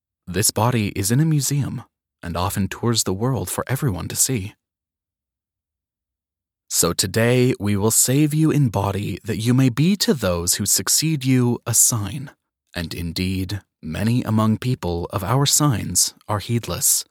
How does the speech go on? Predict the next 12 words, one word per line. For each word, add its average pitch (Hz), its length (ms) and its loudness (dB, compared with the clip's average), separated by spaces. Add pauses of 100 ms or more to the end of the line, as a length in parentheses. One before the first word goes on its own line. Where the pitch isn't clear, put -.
(640)
Quran, 78 480 -4 (120)
chapter - 320 -4
ten, 92 480 -6
verse 98 240 -4
ninety-two. 98 640 -4 (2250)
After 226 320 0
the 262 200 -2
idol 101 300 0
worshippers 92 600 -2
forced 127 480 0
Prophet 104 340 0
Muhammad, 104 680 0